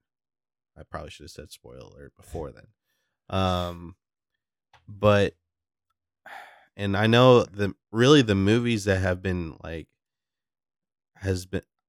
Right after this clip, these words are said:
that have been getting most lashed, um, lashed, uh, by criti-, uh, critiques or people that just don't like them in general are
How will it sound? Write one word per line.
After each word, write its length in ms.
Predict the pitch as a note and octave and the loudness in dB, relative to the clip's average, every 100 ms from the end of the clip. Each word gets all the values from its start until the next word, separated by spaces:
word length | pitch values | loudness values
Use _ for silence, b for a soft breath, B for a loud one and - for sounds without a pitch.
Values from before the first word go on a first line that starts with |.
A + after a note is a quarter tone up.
| _ | _
that 160 | F2+ F#2+ | -14 -8
have 160 | F#2 F2+ | -6 -6
been 200 | F#2+ F#2 | -8 -8
getting 420 | F#2 F2+ E2+ E2 | -8 -10 -12 -16
most 380 | E2 F#2 F#2 - | -10 -8 -8 -14
lashed, 680 | F2 E2+ F2+ F2+ F2+ - - _ _ _ _ | -12 -8 -6 -6 -8 -14 -20 _ _ _ _
um, 520 | F2+ F2 - F2 F#2 _ | -18 -16 -18 -20 -20 _
lashed, 480 | F#2+ G2 G#2 - - _ | -6 -4 -6 -10 -20 _
uh, 300 | - F#2 F2 | -16 -14 -14
by 540 | F2+ F2+ E2 E2 F2 F#2 _ _ _ | -10 -6 -6 -8 -14 -16 _ _ _
criti-, 260 | - - - _ _ | -20 -20 -20 _ _
uh, 100 | F2 - | -18 -18
critiques 460 | _ - A2+ G#2+ - | _ -8 -6 -6 -8
or 60 | |
people 300 | F2 G2 F#2+ | -12 -12 -10
that 120 | F2+ | -10
just 180 | F2 E2+ | -10 -16
don't 220 | - E2+ D#2+ | -14 -14 -16
like 220 | F2 F2+ | -20 -20
them 100 | D#2+ | -20
in 80 | D#2+ | -14
general 320 | F2 F#2+ F2 | -10 -8 -8
are 360 | E2 E2 E2 | -10 -10 -10